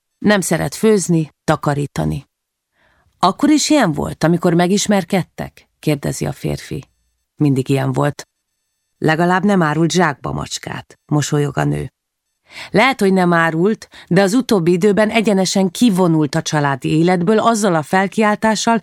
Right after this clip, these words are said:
hogy neki elege van a házi munkából. Hozzáteszem, én mostam le karácsony előtt az ajtófélfákat, mert vállalhatatlanul mocskosak voltak.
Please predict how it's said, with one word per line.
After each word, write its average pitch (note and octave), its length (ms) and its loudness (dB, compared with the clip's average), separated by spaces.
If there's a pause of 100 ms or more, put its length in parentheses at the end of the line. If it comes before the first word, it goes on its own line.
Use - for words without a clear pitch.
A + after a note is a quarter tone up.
hogy G3+ 180 2
neki G#3+ 240 2
elege F3+ 300 2
van D#3 160 0
a D3+ 80 0
házi C#3+ 340 -2
munkából. B2+ 680 -6 (520)
Hozzáteszem, D#3+ 720 0 (440)
én G#3 160 4
mostam D#3+ 360 0
le D#3 120 0
karácsony D#3+ 480 0
előtt E3+ 260 0
az D#3 120 0
ajtófélfákat, D#3 1120 -2
mert F#3 240 2
vállalhatatlanul D3+ 960 0
mocskosak - 600 -6
voltak. - 420 -6